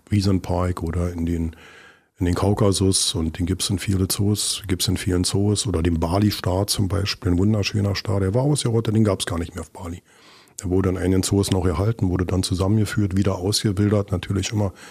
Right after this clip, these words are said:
mit wissenschaftlichen Einrichtungen oder Hawaii-Gans. Viele, viele Beispiele gibt's ja, die werden, viele Tierarten wird's durch die Zoos nicht mehr geben.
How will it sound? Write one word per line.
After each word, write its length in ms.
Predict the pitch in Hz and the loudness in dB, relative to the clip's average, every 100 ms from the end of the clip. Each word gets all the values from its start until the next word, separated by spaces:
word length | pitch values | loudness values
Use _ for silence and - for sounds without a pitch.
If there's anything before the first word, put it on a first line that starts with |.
| - - - - | -20 -20 -20 -6
mit 180 | 95 87 | -4 0
wissenschaftlichen 640 | 98 95 95 90 - 95 | 0 2 0 -2 -2 0
Einrichtungen 840 | 92 95 113 107 - 98 98 95 95 | 2 2 2 2 0 0 2 0 0
oder 380 | 85 92 92 - | 0 0 0 0
Hawaii-Gans. 640 | 92 95 101 92 90 90 | 0 2 4 2 2 0
Viele, 260 | - 156 131 | 0 2 2
viele 200 | 120 107 | 0 2
Beispiele 480 | 95 101 - 101 95 | 2 0 0 -2 0
gibt's 300 | 95 - - | -2 -2 -2
ja, 120 | 98 | 0
die 160 | 101 | 2
werden, 300 | 95 95 101 - | 2 2 0 0
viele 280 | 113 107 | 0 0
Tierarten 420 | - 104 92 92 95 | 0 0 0 -2 -4
wird's 200 | 95 - | -4 -4
durch 140 | 101 | -4
die 100 | 101 | -2
Zoos 340 | - 101 101 104 | -2 -2 -2 -2
nicht 100 | 92 | 0
mehr 120 | 92 | 0
geben. 320 | 90 98 107 | 0 -2 -4